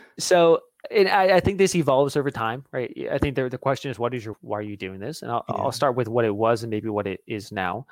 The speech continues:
Speaker 1: The why when I first started was two things. So I wanted to have money and a project while I traveled. And two, I wanted to provide for my parents financially who weren't doing as well at the time based off of their, uh, video business.
Speaker 2: Mm-hmm.
Speaker 1: Those are my whys. And kinda once I fulfilled that, the question is, okay, those pain points are gone. Now, what am I reaching towards?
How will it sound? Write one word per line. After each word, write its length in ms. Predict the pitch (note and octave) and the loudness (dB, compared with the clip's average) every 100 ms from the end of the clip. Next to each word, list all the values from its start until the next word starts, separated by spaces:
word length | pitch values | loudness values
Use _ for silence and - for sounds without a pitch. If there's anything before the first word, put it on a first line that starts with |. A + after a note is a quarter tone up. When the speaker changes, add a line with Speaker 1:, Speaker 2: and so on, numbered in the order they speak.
| _ _ | _ _
Speaker 1:
The 80 | B2+ | 2
why 160 | C#3+ | 4
when 140 | C#3+ C3+ | 4 4
I 60 | |
first 240 | A#2 D3+ D3 | 2 0 0
started 340 | C3 G#2+ A2 | 0 0 -2
was 140 | G#2+ - | -6 -6
two 160 | C#3+ | -8
things. 260 | B2+ B2 D3 | -6 -8 -8
So 80 | C3+ | -6
I 60 | |
wanted 300 | B2+ B2 A#2 | -4 -4 -4
to 200 | A2 G#2+ - _ - | -2 -2 -6 _ -8
have 260 | A2+ A2 - _ _ _ | -4 -4 -6 _ _ _
money 380 | B2+ A#2 B2 A#2+ | -4 -4 -4 -6
and 140 | A2+ | -8
a 60 | G#2+ | -6
project 380 | - A2 A2 - | -2 -2 -2 -2
while 120 | G2 | -2
I 20 | |
traveled. 420 | - A2+ B2+ F3 - | 0 -2 -2 -6 -8
And 140 | A#2 | -6
two, 140 | - | 0
I 100 | B2+ | 2
wanted 300 | A2 A2 G#2+ | 2 0 -2
to 60 | G2 | -6
provide 360 | - G2 F#2+ G2 | -6 -2 -2 -2
for 120 | - | -10
my 60 | F2+ | -12
parents 280 | - F#2 - | -12 -14 -12
financially 520 | F2+ F#2+ - F2 F2 | -10 -10 -10 -12 -10
who 240 | G2+ F2+ - _ - | -8 -10 -10 _ -4
weren't 180 | B2 A2+ | -2 0
doing 180 | A#2+ | -2
as 100 | A2 | 0
well 140 | G#2+ G#2+ | 0 0
at 60 | |
the 80 | G2 | 0
time 320 | G2 G2+ G2+ G#2 | 0 0 -2 -2
based 240 | G2 - | -6 -2
off 180 | F#2 - | -4 -4
of 80 | G2+ | -4
their, 300 | F#2 F#2 - - | -4 -4 -6 -4
uh, 160 | G2 | -4
video 220 | F#2 A#2 F#2+ | -2 -4 -4
business. 400 | E2+ E2+ - - | -6 -10 -16 -8
Speaker 2:
Mm-hmm. 100 | A#2 | 0
Speaker 1:
Those 200 | A#2+ A2 | 0 0
are 40 | |
my 100 | A2 | -2
whys. 400 | F#2+ F#2+ - - - | 0 0 -2 -6 -8
And 160 | A#2+ A#2+ | -6 -2
kinda 180 | C#3 C#3 | 0 2
once 200 | C#3 B2+ | 2 2
I 60 | |
fulfilled 360 | C3 A2 - G#2+ | -2 -2 -2 0
that, 200 | A#2+ B2 | 2 0
the 80 | A2+ | -2
question 300 | A2+ G#2+ G#2+ | -4 -4 -6
is, 80 | G#2 | -4
okay, 340 | G#2+ G2 F#2+ - _ _ | -4 -4 -6 -10 _ _
those 240 | A2+ G#2+ - | -4 -4 -8
pain 260 | - B2 | -8 -8
points 260 | G2+ A2+ - | -8 -10 -8
are 40 | |
gone. 320 | G#2 G2+ G#2 A2 | -2 -2 -2 -2
Now, 140 | G#2 | -2
what 120 | A2 | -2
am 100 | G#2+ | -4
I 40 | G2 | -6
reaching 360 | F#2+ G2 - | -8 -10 -10
towards? 340 | A2+ B2 C#3 | -6 -6 -6